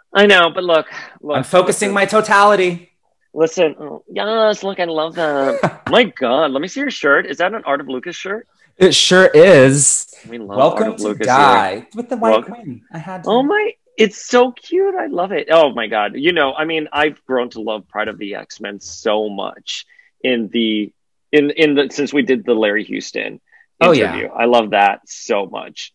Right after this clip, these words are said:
Speaker 1: I
Speaker 2: And of
Speaker 1: mean,
Speaker 2: course, the
Speaker 1: it's
Speaker 2: arcade game, which I have to plug, Arcade One Up is releasing the mock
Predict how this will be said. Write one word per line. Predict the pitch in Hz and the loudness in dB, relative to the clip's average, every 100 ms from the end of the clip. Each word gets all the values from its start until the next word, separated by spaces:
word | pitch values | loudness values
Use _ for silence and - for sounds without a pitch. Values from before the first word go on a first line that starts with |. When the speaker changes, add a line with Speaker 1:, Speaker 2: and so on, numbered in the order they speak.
| - | -2
Speaker 1:
I | |
Speaker 2:
And | 117 | 0
of | 117 | 2
Speaker 1:
mean, | |
Speaker 2:
course, | 208 120 | 0 0
the | - | 2
Speaker 1:
it's | |
Speaker 2:
arcade | 151 156 160 170 147 | 2 2 -2 -2 0
game, | 131 113 110 113 120 117 | 0 0 0 -2 -6 0
which | 143 139 - - | 2 2 -2 -4
I | 127 135 | 0 2
have | 151 147 | 0 -2
to | - | -6
plug, | - 220 185 156 143 156 - | 0 4 6 6 2 -6 0
Arcade | 135 139 - 165 156 135 | 2 2 0 -2 -2 -2
One | 151 160 | 0 0
Up | 175 131 - - - | 2 0 0 -10 -10
is | 123 123 | -8 -6
releasing | 127 175 208 240 - 151 127 123 123 120 _ _ _ _ 113 | -4 -2 0 0 0 0 2 2 0 -2 _ _ _ _ -10
the | 117 139 131 139 123 | -2 0 0 -2 -4
mock | 117 120 143 170 - - | -6 0 0 0 -4 -18